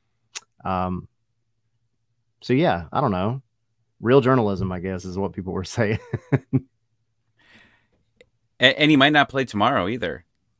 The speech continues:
Speaker 1: Yeah.
Speaker 2: You know, there's already tweets out there saying that th-, they're, uh, re-, they're really resting him. And, <sighs> you know, a lot of people were upset that we talked to in the supporters lot that Messi wasn't playing. And I,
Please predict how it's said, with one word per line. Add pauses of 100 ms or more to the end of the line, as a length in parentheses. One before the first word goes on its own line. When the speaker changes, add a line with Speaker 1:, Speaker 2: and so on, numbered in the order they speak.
(140)
Speaker 1:
Yeah.
Speaker 2:
You
know,
there's
already
tweets
out
there
saying
that (120)
th-,
they're,
uh,
re-,
they're
really
resting
him.
And, (1800)
<sighs> (200)
you
know, (880)
a
lot
of
people
were
upset
that
we
talked
to (400)
in
the
supporters
lot
that
Messi
wasn't
playing. (720)
And (360)
I,